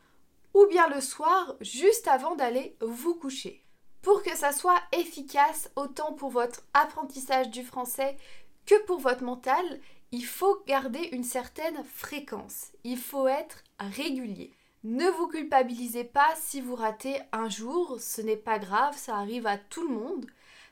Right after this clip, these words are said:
Par contre, forcez-vous à reprendre le lendemain le bon rythme. Étape deux, choisissez le matériel qui vous convient. Quel matériel vous allez utiliser pour remplir votre journal de gratitude ?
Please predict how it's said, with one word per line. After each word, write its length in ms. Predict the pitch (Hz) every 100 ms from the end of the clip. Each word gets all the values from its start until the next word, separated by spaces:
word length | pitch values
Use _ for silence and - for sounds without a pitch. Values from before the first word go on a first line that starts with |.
| _ -
Par 260 | 359 349
contre, 320 | - 381 381
forcez-vous 1000 | - - - 381 381 - 294 247 311 339 -
à 160 | 226
reprendre 720 | 226 294 294 - 285 302 262 -
le 240 | 220 247
lendemain 600 | 285 277 240 226 233 302 - -
le 260 | 202 262
bon 200 | 233 226
rythme. 440 | 196 202 - _ - _ _ -
Étape 560 | 330 359 - 233 202 196
deux, 240 | 196 285 440 - -
choisissez 840 | - - 370 392 311 311 339 392 285
le 80 |
matériel 840 | 240 285 330 285 240 247 339 330 - -
qui 160 | - 311
vous 160 | 339
convient. 340 | - 254 196 - - -
Quel 300 | 392 415 330
matériel 580 | 320 330 277 247 269 277
vous 200 | 240 233
allez 280 | 262 339 -
utiliser 720 | 320 339 - 277 254 233 247 339
pour 440 | - 285 294 -
remplir 540 | 277 330 - 269 330 233
votre 360 | 247 247 220
journal 640 | 208 254 269 233 269 277 226
de 100 | 269
gratitude ? 560 | 269 240 226 - -